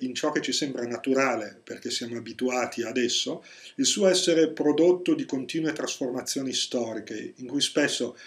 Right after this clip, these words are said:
gli stessi temi e problemi che incontriamo ancora oggi si presentano con soluzioni sempre diverse e attinenti al contesto storico, ma sempre attualizzabili.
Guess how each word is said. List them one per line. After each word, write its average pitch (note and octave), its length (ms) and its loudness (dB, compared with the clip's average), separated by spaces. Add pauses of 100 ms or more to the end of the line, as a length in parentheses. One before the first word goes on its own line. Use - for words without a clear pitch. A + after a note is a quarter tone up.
(120)
gli B2 140 -2
stessi - 420 2
temi C#3 400 4
e B2 60 0
problemi B2 800 2
che - 120 -2
incontriamo A#2+ 540 -2
ancora B2 340 -2
oggi C#3 400 0 (200)
si - 180 0
presentano D3+ 640 4
con C3+ 120 0
soluzioni C#3 520 0
sempre B2+ 340 0
diverse C3+ 600 0
e C#3 120 -4
attinenti B2+ 760 0
al - 160 -8
contesto A#2 420 -6
storico, A#2 580 -2
ma D3 320 -2 (320)
sempre - 380 0
attualizzabili. G#2+ 880 -6